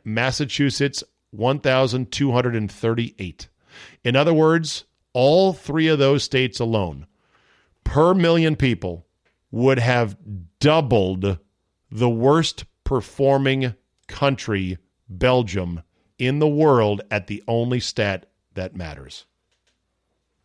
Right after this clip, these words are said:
Is Tom Boswell and other sports writers taking on those three states, those three governors, those three politica? <laughs> Of course not. Of course they aren't. All right.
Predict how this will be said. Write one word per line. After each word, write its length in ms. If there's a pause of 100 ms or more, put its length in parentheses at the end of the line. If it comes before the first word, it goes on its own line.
(340)
Is 140
Tom 300
Boswell 500
and 80
other 120
sports 380
writers 300
taking 280
on 220
those 400
three 240
states, 460 (340)
those 460
three 320
governors, 640 (280)
those 460
three 460 (340)
politica? 480 (500)
<laughs> 260 (760)
Of 480
course 320
not. 320 (720)
Of 160
course 300
they 180
aren't. 300 (960)
All 140
right. 200